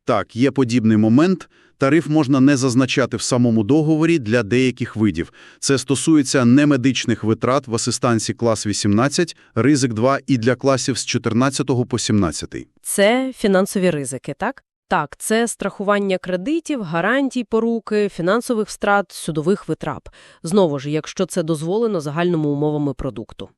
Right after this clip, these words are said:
Speaker 1: А ще щось важливе в цій главі?
Speaker 2: Ну, там ще йдеться про обов'язки сторін щодо запобігання збиткам, їх зменшення.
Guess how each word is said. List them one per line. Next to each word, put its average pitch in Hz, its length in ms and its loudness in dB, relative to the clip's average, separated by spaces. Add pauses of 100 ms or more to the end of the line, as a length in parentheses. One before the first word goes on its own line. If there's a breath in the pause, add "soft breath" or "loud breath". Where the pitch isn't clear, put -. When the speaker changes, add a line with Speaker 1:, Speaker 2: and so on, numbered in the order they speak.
(140)
Speaker 1:
А 120 80 -2
ще 113 320 2
щось - 400 0
важливе 123 640 2
в - 60 -20
цій 123 160 2
главі? 117 360 2 (460)
Speaker 2:
Ну, 415 220 2
там 302 220 2
ще 269 240 -2
йдеться 233 440 2
про 220 240 2
обов'язки 196 720 0
сторін 240 440 0
щодо 185 320 -4
запобігання 185 840 2
збиткам, 156 600 -2
їх 151 200 -6
зменшення. 160 800 0